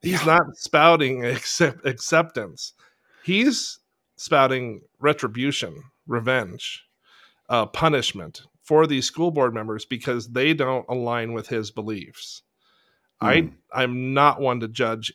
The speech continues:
Speaker 1: anybody's version or level of Christianity or any religion. Um, I am not religious.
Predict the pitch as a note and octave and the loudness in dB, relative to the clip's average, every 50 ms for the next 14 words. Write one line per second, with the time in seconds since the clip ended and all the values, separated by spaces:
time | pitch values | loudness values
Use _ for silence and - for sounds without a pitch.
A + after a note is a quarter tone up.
0 | - A#2+ C3 C3+ D3 C#3 B2 B2+ B2 A#2+ A#2 A2+ A2+ A2 - - B2 A#2+ B2 B2+ | -8 -6 -4 -2 -2 0 0 0 0 0 -2 -4 -4 -8 -8 -4 -2 0 0 0
1 | B2 A#2+ A#2+ A#2+ A#2 A#2 A2+ G#2+ - - A#2+ A#2 A#2 B2 B2 B2 A#2 A#2+ A2+ A#2 | -2 -4 -6 -6 -8 -8 -8 -10 -6 -4 -2 -2 0 2 2 0 0 0 -2 -4
2 | A2 G#2 - - A#2 G#2 - - - G#2+ A2+ A#2+ C3 B2+ B2 A#2 A#2+ A2+ G#2+ - | -4 -6 -6 -6 -6 -6 -6 -8 -8 -6 -4 -2 -2 -2 -2 -4 -4 -8 -8 -10
3 | - G#2 G#2+ G2 - - B2 D3 D3+ C#3 C3 A#2+ A2 A2+ A2 A#2 - A2 G#2 G#2+ | -10 -10 -10 -10 -10 -8 -4 -2 -2 -2 -2 -2 -4 -4 -6 -6 -8 -10 -10 -12
4 | A2 - _ _ _ _ _ _ _ _ _ _ - - A2 G#2+ G#2+ G#2+ G2+ G2 | -14 -16 _ _ _ _ _ _ _ _ _ _ -8 -6 -4 -4 -4 -4 -6 -8
5 | G2 - _ _ _ _ _ _ _ - - A#2 A#2 A2+ A#2 A#2 A#2+ C#3 D#3 D3+ | -12 -16 _ _ _ _ _ _ _ -6 -4 -2 -2 -2 -2 0 2 2 2 4
6 | D3 C3 A#2+ A2+ A2+ A2 A2 G#2 G#2+ A2+ - - - - | 2 0 0 0 -2 -4 -6 -8 -8 -8 -10 -12 -14 -16